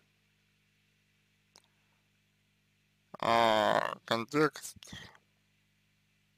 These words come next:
вашего взаимодействия с супругой.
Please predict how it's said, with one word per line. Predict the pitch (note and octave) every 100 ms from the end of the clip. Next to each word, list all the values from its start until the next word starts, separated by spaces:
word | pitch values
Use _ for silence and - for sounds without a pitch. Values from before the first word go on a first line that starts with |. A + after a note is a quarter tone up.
| _ _ _ - _ _ _ _ _ _ _ _ _ _ _ _ -
вашего | C3+ D3+ D3+ - B2+
взаимодействия | A#2+ A2+ C#3 C3+ B2+ B2 C#3+ C3+ - B2+ - A#2 _ _ _ _ _ _ _ _ _ _ _ _ _ _ _ _ _ _ _ _ _ _ _ _ _ _ _ _ _
с | - - C3+ C3+ C3 A#2+ _ _ _ _ _ _ _ _ _ _ _ _ _ _ _ _ _ _
супругой. | - - C#3 - C3 - C#3